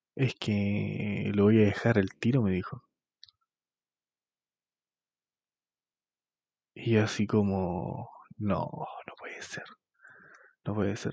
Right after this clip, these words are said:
Se me vino el mundo abajo, pero aquí estamos. Yo creo que a este podcast le vamos a colocar divagando nomás. Em, porque eso es lo que va a ser.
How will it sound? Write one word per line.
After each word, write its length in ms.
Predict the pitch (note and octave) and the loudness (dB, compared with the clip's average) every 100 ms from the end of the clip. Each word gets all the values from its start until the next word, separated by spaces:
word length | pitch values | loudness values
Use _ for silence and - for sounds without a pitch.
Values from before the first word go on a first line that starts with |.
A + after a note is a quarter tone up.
| - - | -10 -6
Se 140 | A2+ | 0
me 80 | G#2+ | 2
vino 140 | A2+ | 4
el 60 | A#2+ | 4
mundo 220 | A#2 A2+ | 4 4
abajo, 300 | A#2+ C#3 B2+ _ | 4 2 -4 _
pero 140 | - A#2+ | 0 2
aquí 80 | C#3 | 0
estamos. 320 | - A#2+ - _ _ _ _ _ _ _ - - - - - - - - | -2 -6 -6 _ _ _ _ _ _ _ -18 -16 -16 -16 -16 -18 -12 4
Yo 120 | A#2 | 8
creo 160 | D#3+ | 10
que 60 | F3 | 8
a 20 | |
este 180 | E3 D3+ | 6 2
podcast 400 | E3+ E3+ E3 D3+ | 2 2 2 4
le 60 | C#3+ | 4
vamos 140 | C#3+ | 6
a 60 | C3+ | 6
colocar 240 | C3 C3 | 6 6
divagando 480 | B2+ A2 G2 G2 F#2 | 6 6 6 2 -4
nomás. 240 | - - - - _ _ _ _ _ _ _ _ _ _ _ _ _ _ - - _ _ _ - | -10 -14 -20 -20 _ _ _ _ _ _ _ _ _ _ _ _ _ _ -20 -20 _ _ _ -2
Em, 1080 | A#2+ G#2+ G2+ G2 F#2 F2+ F2+ F#2 F2+ - G#2 _ _ _ _ _ _ _ _ _ _ _ _ - | 2 4 4 2 2 0 -4 -6 -6 -8 -12 _ _ _ _ _ _ _ _ _ _ _ _ 0
porque 500 | G#2+ - A2+ G#2+ A#2 | 0 4 4 6 4
eso 160 | - | 2
es 60 | B2+ | 2
lo 100 | B2 | 4
que 80 | B2 | 4
va 80 | |
a 40 | A#2 | 2
ser. 140 | - | -2